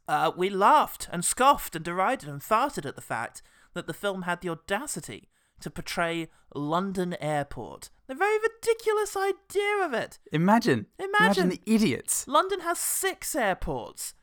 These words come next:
Speaker 1: It's ridiculous to call one of them London Airport. That's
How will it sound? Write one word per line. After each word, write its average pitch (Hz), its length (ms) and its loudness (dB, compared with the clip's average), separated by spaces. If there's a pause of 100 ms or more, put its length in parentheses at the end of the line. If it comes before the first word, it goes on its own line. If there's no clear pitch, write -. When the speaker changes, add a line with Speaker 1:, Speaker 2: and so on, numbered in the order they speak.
Speaker 1:
It's 254 120 -12
ridiculous 330 600 -4
to - 80 -10
call 180 300 -4
one 147 120 -4
of 139 60 -10
them 131 140 -8 (160)
London 127 400 -6
Airport. 104 580 -14
That's - 380 -6